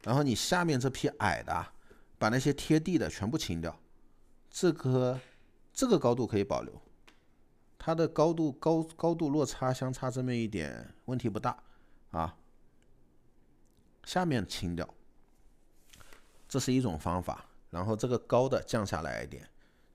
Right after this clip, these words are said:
低的抬上去一点，相当于两边相接近一点，这样做一个整体修剪，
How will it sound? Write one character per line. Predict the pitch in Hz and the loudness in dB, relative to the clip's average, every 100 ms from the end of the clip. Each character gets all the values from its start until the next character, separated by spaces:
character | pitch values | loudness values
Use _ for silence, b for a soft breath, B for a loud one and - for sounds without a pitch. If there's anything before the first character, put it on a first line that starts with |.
| _ - | _ -2
低 | 131 135 | 2 2
的 | 101 - - | 0 -4 -12
抬 | - 80 | -2 0
上 | 90 120 | 2 0
去 | - 73 | -2 -6
一 | |
点， | - - - | -8 -20 -14
相 | 62 | -12
当 | 60 58 | -12 -14
于 | - - B B B | -18 -20 B B B
两 | 87 78 | -6 -2
边 | 98 110 | 0 -2
相 | - - 113 | -4 -4 -4
接 | - 127 | 0 -2
近 | 127 135 | 0 -4
一 | 92 | -4
点， | 69 - - b b b b b | -8 -14 -20 b b b b b
这 | - | -2
样 | 107 90 | 0 0
做 | 87 - 110 92 | -6 -6 -2 0
一 | 87 | 0
个 | 87 | -2
整 | 85 85 | -2 -4
体 | 85 76 | -4 -6
修 | 80 80 | -4 -6
剪， | 78 | -8